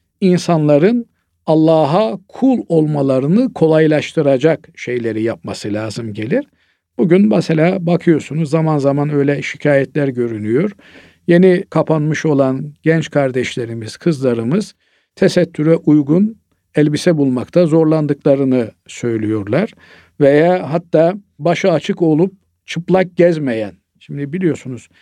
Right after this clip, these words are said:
baş açık gezmek ayrı bir şey, bir de çırılçıplak gezme modası başladı sokaklarda. Bu modayı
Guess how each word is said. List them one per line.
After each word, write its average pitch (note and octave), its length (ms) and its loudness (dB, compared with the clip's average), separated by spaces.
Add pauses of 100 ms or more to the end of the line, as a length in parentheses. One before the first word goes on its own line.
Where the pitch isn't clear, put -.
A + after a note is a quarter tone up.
(260)
baş G3 200 0
açık C#3 260 -6
gezmek A2+ 380 -6
ayrı E3+ 320 2
bir D#3+ 60 2
şey, A3+ 280 0 (140)
bir F#3+ 100 0
de G3 260 2 (300)
çırılçıplak A#3 720 0
gezme F#3 320 2
modası B2 480 -4 (300)
başladı C3 640 -2
sokaklarda. C3 920 -4 (540)
Bu B3 400 4
modayı F#3+ 640 2